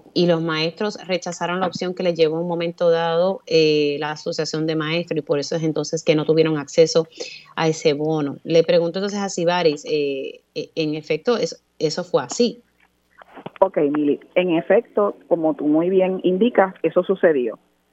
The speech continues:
Speaker 2: Eh, se dieron dos oportunidades y el magisterio tomó una decisión. Ahora bien, nosotros no nos quedamos ahí. Nosotros presentamos unas alternativas frente a la Junta de Control Fiscal que fueron avaladas, no solamente por la Junta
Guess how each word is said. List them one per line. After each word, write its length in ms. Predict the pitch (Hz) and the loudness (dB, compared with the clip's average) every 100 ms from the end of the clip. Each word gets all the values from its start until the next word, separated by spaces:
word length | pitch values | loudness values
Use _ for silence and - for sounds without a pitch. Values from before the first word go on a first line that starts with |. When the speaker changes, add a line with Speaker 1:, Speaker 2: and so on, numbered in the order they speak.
| _ | _
Speaker 2:
Eh, 200 | 160 160 | 2 2
se 100 | 165 | 2
dieron 300 | 147 147 165 | 2 2 2
dos 200 | 160 165 | 2 2
oportunidades 760 | 170 170 - 190 196 240 277 240 | 2 0 0 -2 0 2 2 4
y 80 | 170 | 4
el 80 | |
magisterio 840 | 156 143 147 156 151 - 208 254 240 | 4 2 0 0 -2 2 2 2 0
tomó 200 | 170 147 | 0 0
una 160 | 156 | 2
decisión. 400 | 156 175 175 147 | 2 0 -2 2
Ahora 200 | 139 175 | 4 2
bien, 200 | 165 131 - 175 | 0 -6 -8 -6
nosotros 400 | 175 202 233 240 | -4 -2 -2 -2
no 140 | 185 | -2
nos 120 | 190 - | -4 0
quedamos 380 | 180 156 185 185 | 2 2 0 -2
ahí. 220 | 143 135 - _ _ | -2 -2 -6 _ _
Nosotros 380 | 180 170 170 214 _ | -4 0 0 -2 _
presentamos 680 | 196 175 170 160 143 214 269 - | 0 2 0 0 0 0 -4 -4
unas 240 | 226 247 - | -2 -2 0
alternativas 920 | 190 196 190 175 165 - 196 254 277 _ | -4 0 0 2 -2 0 2 2 0 _
frente 340 | 175 175 214 | -2 -2 0
a 40 | 247 | 0
la 100 | 196 | 0
Junta 280 | 180 - | -2 0
de 80 | 233 | 0
Control 420 | - 175 - 165 | 0 -8 -2 -2
Fiscal 460 | - 185 - 220 294 | -2 -8 0 0 2
que 160 | 247 233 | -2 0
fueron 320 | 247 294 254 | 2 2 2
avaladas, 500 | 190 151 151 147 - _ _ _ _ _ | 2 4 2 0 -4 _ _ _ _ _
no 160 | - 175 | -6 -4
solamente 420 | 233 233 233 233 | -4 -4 -2 -2
por 160 | 214 196 | 0 0
la 120 | 196 | 0
Junta 460 | 233 302 - 247 | 2 0 2 -2